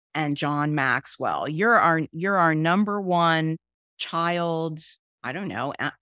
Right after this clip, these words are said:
emissary, I don't know." That, that we got more people to sign up and sponsor children, and pastors opened their doors and brought World Vision in. So that was, that was really cool too.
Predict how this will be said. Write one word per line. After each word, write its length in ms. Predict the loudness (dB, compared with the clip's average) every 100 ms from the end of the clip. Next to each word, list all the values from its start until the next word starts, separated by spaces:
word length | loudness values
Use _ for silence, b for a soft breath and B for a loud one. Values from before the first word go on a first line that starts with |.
| _
emissary, 720 | -4 -4 -4 -4 -4 -4 -4 -4
I 120 | -4
don't 160 | -6
know." 280 | -6 -8 -8 _ _ _ 2
That, 240 | 2 2 0
that 160 | 0
we 140 | 2 0
got 200 | 2 2
more 240 | 2 0
people 300 | -2 -6 -4
to 80 | -6
sign 400 | -4 0 0 2
up 240 | 0 0
and 100 | -6
sponsor 480 | -8 -6 -4 -4 -8
children, 580 | -6 -4 -6 -4 -2 -2
and 120 | -2
pastors 480 | -2 -4 -4 -8 -4
opened 300 | -4 -4 -6
their 100 | -4
doors 480 | -4 -2 0 -2 -4
and 100 | -4
brought 280 | 0 -2
World 300 | -2 -4 -4 -4
Vision 420 | -6 -4 -6 -4
in. 340 | -2 -2 -4
So 240 | -4 -4 -4 B B 0
that 160 | 0
was, 200 | 0 -4 0
that 160 | 2 2
was 200 | 0 0
really 300 | 0 2 -2
cool 320 | -4 -6 -6
too. 320 | -4 -4 -4